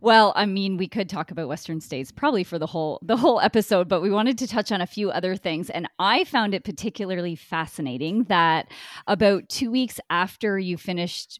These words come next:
Western States, you ran a mile, the, uh, first annual Bayfront Endurance Mile, and you cranked out a four thirty-three in the mile, when on paper you would still be actually recovering from Western States.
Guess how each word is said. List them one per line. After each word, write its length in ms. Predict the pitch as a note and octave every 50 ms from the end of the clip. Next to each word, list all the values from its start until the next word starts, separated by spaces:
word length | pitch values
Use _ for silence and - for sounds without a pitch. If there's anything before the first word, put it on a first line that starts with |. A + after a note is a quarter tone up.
| _
Western 480 | _ F3 F3+ F3+ E3+ - - F#3 F3 E3
States, 520 | - - - - C#3+ D3+ E3 E3+ - - _ - - - - _
you 160 | - G3+ G3+
ran 360 | F#3 F3 F#3+ F3+ F3+ F3+ F3+
a 120 | - F3+ F3
mile, 800 | F3+ F3+ F3+ F3 E3+ F#3 B3 D#4+ B3+ E3+ A2 G2+ E2+ C#2 F3+ G#3+ A3
the, 340 | G#3 F#3+ F#3 F3+ F3 E3+ E3+ -
uh, 160 | D#3 E3 D3
first 440 | - - - G#3+ G#3 A3+ - - - -
annual 640 | F3 F3 E3+ F3+ F3+ F3 E3+ E3+ E3 E3 E3+ - - E3+ D3 -
Bayfront 480 | F#3 F3 F3 - - - F3 E3+ -
Endurance 440 | - E3+ D3+ - E3 E3+ E3+ F3 -
Mile, 380 | - E3 C3+ A#2+ D3 D#3+ F3+ C4 -
and 380 | - F#3 F#3+ F#3+ F#3 F#3+ F#3 F3
you 120 | F#3+ G#3+
cranked 420 | G3 - - - A3+ A#3+ F4 - -
out 180 | B3+ B3 A#3+
a 20 | -
four 380 | - - - - G#3 G#3+ B3
thirty-three 800 | D#4 - D4+ D4+ B3+ A#3+ A3 - - F3 A#3 C#4 A#3 - - - _ _ _ - - _
in 140 | - G#3+ G#3
the 80 | G#3
mile, 480 | G3+ F#3 E3+ G3 D4 A#3 D3 B2 B2 - - - - - _
when 480 | - G3 A#3 A#3 A3 A3 A3 A3 G#3+ - - - - _
on 200 | A3+ E4+ A4+ D#4
paper 520 | - - F#3+ F#4 G4 - A#3 G#3 F3+ F#3 F#3+
you 160 | F#3 F#3+ F#3+
would 160 | A3+ G#3+ F#3+
still 220 | - - E4+ F4
be 200 | E4 C#4 C4+ B3 - -
actually 380 | E3+ F#3 - - A#3+ G#3 F#3+
recovering 640 | D#3 F3 D#3 - - - G#3 E3+ E3+ D#3 - F#2 -
from 580 | D#3+ - _ F#3+ F3 E3+ E3 D#3+ D#3+ D#3 E3 F3 _ _ _
Western 400 | F3+ F3 F3 - - F#3 F3 E3+
States. 460 | D3+ - - D#3 G#2+ - _ - -